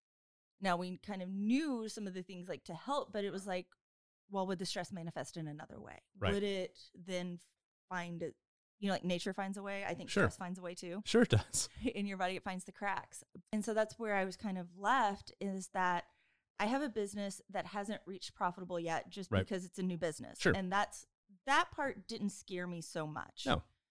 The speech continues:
Speaker 1: Because knowing that that takes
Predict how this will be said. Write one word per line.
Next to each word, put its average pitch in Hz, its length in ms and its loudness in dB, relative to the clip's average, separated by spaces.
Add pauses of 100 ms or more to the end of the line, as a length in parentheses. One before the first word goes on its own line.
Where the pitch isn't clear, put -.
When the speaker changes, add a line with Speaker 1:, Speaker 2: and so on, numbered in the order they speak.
(580)
Speaker 1:
Because 208 800 0
knowing 202 540 -4
that 180 160 -4
that 170 240 0
takes - 500 -8